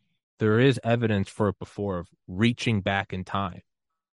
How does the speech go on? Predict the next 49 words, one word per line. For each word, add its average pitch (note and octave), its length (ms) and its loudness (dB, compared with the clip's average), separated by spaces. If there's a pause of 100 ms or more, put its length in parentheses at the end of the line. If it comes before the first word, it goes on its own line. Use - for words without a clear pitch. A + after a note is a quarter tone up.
and G2 220 -2
taking G2+ 400 0
it. F#2+ 280 -4
And, B2 140 4
like, A2+ 160 2
what A2 120 4
I G#2+ 120 4
did G2 240 -2
is G2+ 80 -4
I F#2+ 60 -2
reached F#2+ 320 -8
back F#2 240 -6
to F#2 180 -4 (400)
twenty G#2 260 -2
ten G#2 260 0
to G2+ 60 -2
twenty G#2 220 -2
thirteen, G#2 400 -4
Tommy, G2 420 -4 (480)
remove C#3+ 320 2
parts - 300 0
of G2+ 80 -8
it. A2+ 140 -4 (220)
It's - 100 -10
like, G#2 80 -4
you G#2 80 2
don't A2 120 2
need A2 100 4
to G#2 40 0
be G#2 140 -2
that G2 280 0
rigid. F2+ 460 -10
Make F#2 180 -8
sure - 120 -8
to F2+ 60 -6
have F#2 180 -6
fun. F#2+ 420 -4 (800)
But A2 140 -2
that's A2 280 2
what A2+ 140 4
I'm G2 120 0
living F#2 340 -2
now. G#2 400 -2 (1000)
I G#2+ 100 -4
think G#2 260 -6
you F#2+ 100 -4
said F2+ 220 -6
it E2+ 120 -8
earlier. G2 420 -8